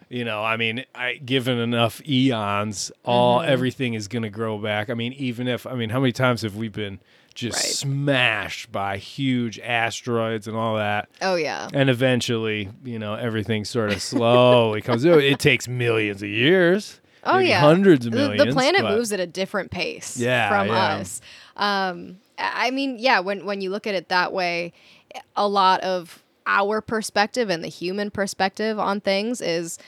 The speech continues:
Speaker 2: what the world is in relation to us.
Speaker 1: Us. Yeah,
Speaker 2: Right.
Speaker 1: exactly.
Speaker 2: And, and we, we might eventually get to a point where it's no longer a great environment for us anymore, but, like, the world's gonna keep turning. It's
Speaker 1: Yeah.
Speaker 2: fine.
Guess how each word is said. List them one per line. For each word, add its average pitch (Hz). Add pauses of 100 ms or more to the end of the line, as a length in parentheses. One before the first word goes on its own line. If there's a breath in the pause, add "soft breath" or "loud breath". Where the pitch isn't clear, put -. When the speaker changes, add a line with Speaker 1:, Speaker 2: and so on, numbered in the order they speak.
(140 loud breath)
Speaker 2:
what 190
the 190
world 180
is 175
in 190
relation 175
to 180 (100)
us. 233 (460)
Speaker 1:
Us. -
Yeah, 120
Speaker 2:
Right. 214
Speaker 1:
exactly. 107
Speaker 2:
And, 202
and 202
we, 208
we 208
might 202
eventually 208
get 196
to 202
a 185
point 190
where 185
it's 190
no 185
longer 196
a 202
great 202
environment 208
for 185
us 185
anymore, 180
but, 170
like, 180
the 180
world's 214
gonna 330
keep 269
turning. 180
It's 208
Speaker 1:
Yeah. 127
Speaker 2:
fine. 180